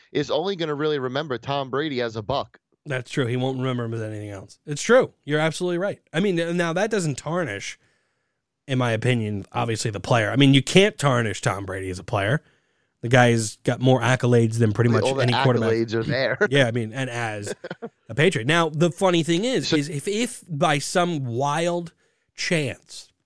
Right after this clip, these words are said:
Speaker 2: now, let's just say by some wild chance, Tom Brady goes down to Tampa Bay, he gets off the plane, he guarantees
Speaker 1: Right.
Speaker 2: a Super Bowl win, and they go out and do it.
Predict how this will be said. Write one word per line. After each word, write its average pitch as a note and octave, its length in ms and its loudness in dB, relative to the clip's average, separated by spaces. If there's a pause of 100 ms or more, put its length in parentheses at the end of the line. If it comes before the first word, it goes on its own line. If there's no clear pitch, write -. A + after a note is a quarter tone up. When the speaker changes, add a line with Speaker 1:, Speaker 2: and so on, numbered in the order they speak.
(1200)
Speaker 2:
now, D#3+ 280 2
let's D#3 240 0
just G3+ 160 -2
say G3 100 0
by E3+ 160 0
some E3 260 -2
wild D#3 300 -2
chance, C3 540 -2 (400)
Tom D#3 280 -2
Brady D3+ 380 2
goes C#3 420 0
down C3 460 0 (140)
to C#3+ 280 0 (120)
Tampa C3+ 320 -4
Bay, G#2+ 380 -6 (540)
he A#2+ 100 -14
gets B2 260 -2
off D3 160 -2
the E3+ 80 -4
plane, G2+ 360 -8 (1000)
he A#2+ 120 -4
guarantees C3 640 2
Speaker 1:
Right. F3 40 -4
Speaker 2:
a - 20 -4
Super C3 300 -2
Bowl G2 340 -6
win, F#2 260 -10 (200)
and C#3 160 -2
they B2+ 80 -4
go B2 180 0
out A#2 140 -4
and G#2+ 140 -8
do G#2+ 200 -8
it. - 100 -20